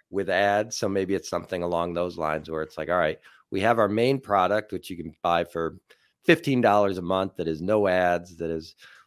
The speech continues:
fully subscription based," or you can kind of split the difference where maybe it's some ads and your first response is gonna be an ad and something like that. So you may end up with a couple different models there, 'cause the subscription model, it's,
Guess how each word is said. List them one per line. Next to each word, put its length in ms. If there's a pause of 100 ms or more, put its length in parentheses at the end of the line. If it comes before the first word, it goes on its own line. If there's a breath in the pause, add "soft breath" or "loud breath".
fully 220
subscription 680
based," 380
or 180
you 140
can 160
kind 220
of 60
split 360
the 60
difference 600
where 360 (360 soft breath)
maybe 180
it's 200
some 260
ads 480
and 100
your 120
first 340
response 560
is 80
gonna 160
be 140
an 80
ad 420
and 180 (300 soft breath)
something 340
like 200
that. 300
So 300 (380 soft breath)
you 60
may 180
end 140
up 100
with 80
a 60
couple 280
different 300
models 400
there, 300 (240)
'cause 160
the 100
subscription 580
model, 340
it's, 260